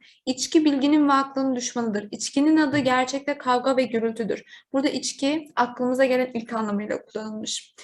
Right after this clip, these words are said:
"Sabahları annem beni bebek gibi pencerenin kenarına oturdurdu." Şimdi burada bebek, "Ben bebek miyim? Gerçek anlamı dışında kullanılmış." demeyin. Burada bir benzetme yapılmış ama bebek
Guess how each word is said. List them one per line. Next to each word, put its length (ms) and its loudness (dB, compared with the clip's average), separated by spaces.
"Sabahları 600 4
annem 460 0
beni 240 0
bebek 420 0
gibi 220 -6
pencerenin 560 -2
kenarına 360 -2
oturdurdu." 720 -6
Şimdi 160 0
burada 340 2
bebek, 380 0
"Ben 260 2
bebek 360 2
miyim? 280 -2
Gerçek 360 0
anlamı 260 -4
dışında 300 -4
kullanılmış." 460 0
demeyin. 360 4
Burada 220 2
bir 200 2
benzetme 540 0
yapılmış 340 -6
ama 260 0
bebek 420 4